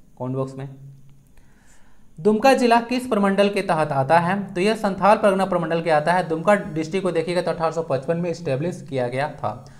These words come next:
स्वर्णरेखा नदी किस दिशा से बहती है, तो स्वर्णरेखा नदी रांची के नगरी से निकलती है और जा, बा-, बाकी जाकर बंगाल खाड़ी में गिरती है।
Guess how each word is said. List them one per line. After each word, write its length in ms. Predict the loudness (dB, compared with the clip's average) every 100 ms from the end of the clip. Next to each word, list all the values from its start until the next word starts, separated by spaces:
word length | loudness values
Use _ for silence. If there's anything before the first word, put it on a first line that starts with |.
| -20 -20 -2
स्वर्णरेखा 400 | 0 0 4 4
नदी 240 | 4 0
किस 200 | -2 -4
दिशा 240 | -2 0 0
से 120 | 2
बहती 260 | 0 0
है, 60 | -2
तो 100 | -2
स्वर्णरेखा 540 | 0 0 0 -2 0
नदी 320 | 0 0 -2 0
रांची 320 | 0 -2 -6
के 280 | -4 -4 -4
नगरी 340 | -4 -2 -2
से 180 | -2 -4
निकलती 440 | -2 -2 -2 -2
है 240 | -2 -2 -4 -12 -18 -10 0
और 140 | 2
जा, 180 | 4 4
बा-, 320 | 6 4 2
बाकी 280 | 0 0 2
जाकर 240 | 0 0
बंगाल 300 | 0 0 0
खाड़ी 220 | 0 0
में 140 | 0 -2
गिरती 280 | -4 -2 -4
है। 200 | -4